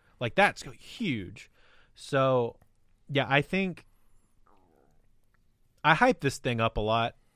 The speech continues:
mainly because it taught me a ton. And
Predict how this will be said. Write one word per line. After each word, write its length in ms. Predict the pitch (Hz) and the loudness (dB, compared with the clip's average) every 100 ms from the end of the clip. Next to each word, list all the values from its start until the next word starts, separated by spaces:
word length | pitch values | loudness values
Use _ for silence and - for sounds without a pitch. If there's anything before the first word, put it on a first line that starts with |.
| _ _ _ _ _ _ _ 147 | _ _ _ _ _ _ _ -4
mainly 320 | 165 175 156 | -2 0 -2
because 440 | 139 143 135 123 - | -2 0 0 -2 -8
it 220 | 160 156 | -12 -6
taught 260 | - 135 110 | 0 0 -2
me 140 | 110 | -6
a 60 | 95 | -8
ton. 460 | - 101 101 107 - _ _ _ _ _ - _ _ _ _ | -8 -8 -8 -10 -16 _ _ _ _ _ -20 _ _ _ _
And 540 | 131 123 117 107 104 | -4 -2 -2 -6 -10